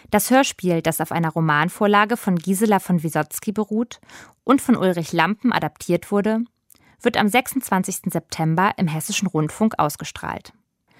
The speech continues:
Der Mann ist niemand Geringeres als Theodor Wiesengrund Adorno. Gisela von Wysocki greift in ihrem Roman auf ihre Erfahrungen als Studentin bei dem Vertreter der kritischen Theorie zurück.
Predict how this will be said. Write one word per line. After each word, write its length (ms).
Der 80
Mann 240
ist 180
niemand 280
Geringeres 760
als 240
Theodor 600
Wiesengrund 540
Adorno. 560
Gisela 320
von 240
Wysocki 760
greift 340
in 100
ihrem 200
Roman 560
auf 120
ihre 180
Erfahrungen 720
als 220
Studentin 680
bei 100
dem 140
Vertreter 500
der 120
kritischen 440
Theorie 380
zurück. 420